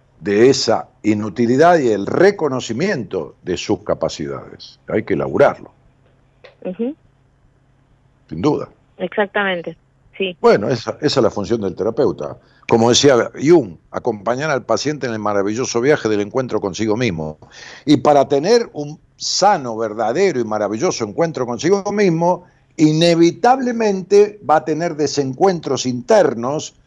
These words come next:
Speaker 1: con otros, con los demás, con, con, con algunos otros.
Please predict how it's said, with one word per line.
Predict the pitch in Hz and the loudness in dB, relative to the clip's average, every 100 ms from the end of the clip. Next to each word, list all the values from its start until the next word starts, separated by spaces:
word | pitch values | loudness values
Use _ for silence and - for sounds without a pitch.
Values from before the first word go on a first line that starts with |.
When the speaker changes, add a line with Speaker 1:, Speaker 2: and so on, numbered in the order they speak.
| _ - | _ -10
Speaker 1:
con | 90 92 | -8 -6
otros, | 80 - 73 - - _ _ | -8 -8 -12 -12 -14 _ _
con | 80 | -10
los | 80 76 | -8 -6
demás, | 80 87 80 - - _ _ _ _ _ _ _ _ _ _ - | -4 -4 -4 -8 -14 _ _ _ _ _ _ _ _ _ _ -4
con, | 98 - _ - - | -4 -4 _ -10 -6
con, | - 147 - | -2 -2 2
con | 107 | 2
algunos | 110 110 156 151 127 | 4 4 4 4 2
otros. | 127 110 - 73 - - | 0 0 -6 -16 -18 -20